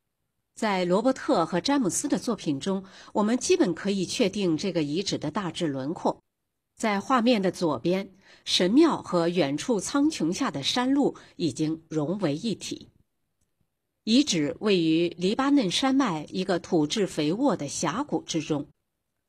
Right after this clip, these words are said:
古代两条著名的河流就是从这里源起并流向地中海的，它们分别是奥朗提斯河与利塔尼河。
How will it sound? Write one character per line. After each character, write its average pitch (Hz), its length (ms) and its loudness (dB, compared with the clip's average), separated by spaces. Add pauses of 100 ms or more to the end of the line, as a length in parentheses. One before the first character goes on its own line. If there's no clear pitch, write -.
(180)
古 226 140 2
代 269 240 4
两 190 200 2
条 190 220 -2
著 320 160 2
名 226 180 2
的 269 80 2
河 180 240 -2
流 202 380 0 (160)
就 220 160 0
是 190 140 0
从 185 240 -2
这 330 160 4
里 175 180 -2
源 156 300 -2
起 156 360 -4
并 165 280 -2
流 156 200 0
向 175 280 -4
地 185 180 -2
中 175 180 0
海 151 300 -8
的， - 180 -18 (640)
它 - 140 0
们 165 200 2
分 233 200 0
别 160 160 2
是 160 420 0 (220)
奥 240 240 4
朗 151 180 0
提 196 220 -4
斯 - 180 -2
河 135 460 -2 (140)
与 170 420 -2 (160)
利 247 280 4
塔 - 240 -6
尼 147 220 -2
河。 - 260 -8